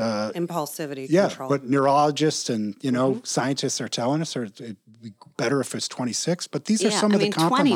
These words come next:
Speaker 3: twenty-one, two years, you know, or three years. I mean, it's just,
Speaker 2: This is why we're not lawmakers.
Speaker 3: Yeah.
Speaker 1: Yeah.
Speaker 2: But, but,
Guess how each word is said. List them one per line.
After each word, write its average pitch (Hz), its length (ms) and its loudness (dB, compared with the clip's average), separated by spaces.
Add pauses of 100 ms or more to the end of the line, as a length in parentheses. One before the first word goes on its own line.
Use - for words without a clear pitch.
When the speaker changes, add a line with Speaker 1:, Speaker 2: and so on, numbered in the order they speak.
(100)
Speaker 3:
twenty-one, 185 440 0
two 233 260 -4
years, 214 600 -4 (720)
you 190 80 -8
know, 151 320 -8
or - 160 -8 (920)
three 160 180 -6
years. 156 500 -6
I - 60 -4
mean, 175 180 2
it's 160 160 -6
just, - 400 -6 (1800)
Speaker 2:
This 165 180 -8
is 135 100 -10
why 147 160 -4
we're 143 140 -4
not 139 240 -8
lawmakers. 139 760 -8
Speaker 3:
Yeah. 151 240 -8 (220)
Speaker 1:
Yeah. 113 100 -10
Speaker 2:
But, 254 160 -2 (140)
but, 220 240 -2